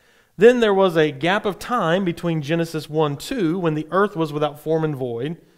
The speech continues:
and darkness was upon the face of the deep. And then what comes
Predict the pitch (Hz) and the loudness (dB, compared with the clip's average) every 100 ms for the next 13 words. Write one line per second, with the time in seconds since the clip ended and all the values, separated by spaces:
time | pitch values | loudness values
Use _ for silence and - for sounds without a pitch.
0 | _ _ - 127 139 147 151 147 147 127 | _ _ -14 -2 0 2 0 -4 -4 -4
1 | 139 127 127 127 131 131 151 143 - _ | -4 -4 -4 -8 -8 -6 -4 -4 -6 _
2 | _ _ _ _ _ - 147 143 151 220 | _ _ _ _ _ -8 -8 -6 -4 0
3 | 220 185 214 165 175 170 - 156 143 | 2 2 0 0 0 0 -2 -2 -2